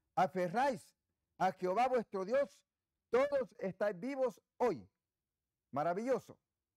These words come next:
Todas las personas que sigan a Jehová nuestro Dios, todos estaréis vivos hoy,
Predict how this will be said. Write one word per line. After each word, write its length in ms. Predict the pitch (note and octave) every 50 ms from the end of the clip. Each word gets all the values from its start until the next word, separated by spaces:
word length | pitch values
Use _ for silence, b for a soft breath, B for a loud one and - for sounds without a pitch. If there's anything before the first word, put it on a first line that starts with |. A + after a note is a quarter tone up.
| _ _ _ _ _ _ _ _ _ _ _ _
Todas 320 | - B3+ - D#4 D#4 D4+ D4+
las 140 | B3+ A3
personas 560 | - - A#3 G#3+ - B3 C4 A#3 F3 C#3+ A#2 - _ _ _ _ _ _ _ _ _ _ _ _ _ _ _ _ _ _ _ _ _ _ _ _ _
que 180 | - G3 F#3+ F3+
sigan 420 | - A#3+ D4 E4 D#4 D4 C4 A#3+
a 80 | A#3 G#3+
Jehová 320 | G3+ A3 A3+ A#3 A#3+ B3+
nuestro 340 | B3 B3 A3+ - - A3+ A3+
Dios, 240 | A3+ C4 C4 G3 - - _ _ _ _ _ _ _ _ _ _ _ _ _ _ _ _
todos 420 | - A#3 C4+ D4 D4+ D4 D4 - - _ _ _ _ _ _ _ _ _ _
estaréis 640 | F3 G3+ G3 - - - F3 F#3+ A3+ C4 D4 C#4 B3 - _ _ _ _ _ _
vivos 560 | C#3 C3+ F3 C4 D4+ C4+ C4 C4 - - _ _ _ _
hoy, 320 | - C4+ A#3 D#3+ A2+ -